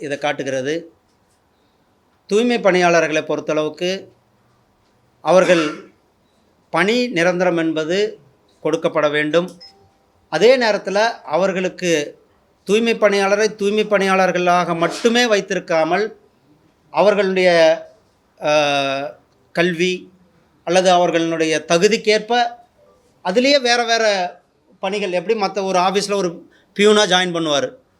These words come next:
ஆனா அவர் பார்த்தா ஒரு செக்ஷன் ஆஃபீஸரா, ஆ, ஒரு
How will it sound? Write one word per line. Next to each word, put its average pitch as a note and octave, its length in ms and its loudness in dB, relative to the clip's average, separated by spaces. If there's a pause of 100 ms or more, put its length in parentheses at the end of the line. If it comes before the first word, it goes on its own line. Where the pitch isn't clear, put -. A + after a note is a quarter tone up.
(240)
ஆனா F#3 160 0
அவர் G#3 140 4
பார்த்தா F#3+ 300 2
ஒரு G#3+ 220 2
செக்ஷன் G3+ 320 0
ஆஃபீஸரா, F3+ 380 0 (960)
ஆ, F3+ 80 -2 (180)
ஒரு F3+ 160 2